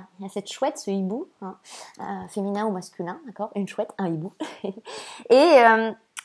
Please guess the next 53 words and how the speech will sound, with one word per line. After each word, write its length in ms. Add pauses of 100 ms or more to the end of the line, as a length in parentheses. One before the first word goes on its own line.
(200)
il 40
y 20
a 60
un 40
profond 380
désespoir, 840
il 60
y 40
a, 80
il 80
y 40
a, 180
il 40
y 60
a 60
un 100
chagrin 580
qui 100
est 120
en 80
train 160
de 80
demander 380
à 100
se 260
libérer 580
concernant 880 (680)
déjà 240
votre 260
propre 460 (160)
union. 480
Alors, 280 (760)
ça 180
vient 160
me 80
parler 300
ici 240
de 80
rappeler, 720
euh, 180
votre 300
âme 120
au 80
bercail, 580
quoi, 160
hein, 160
il 80
y 20
a 60
quelque 160
chose 180
comme 220
ça. 260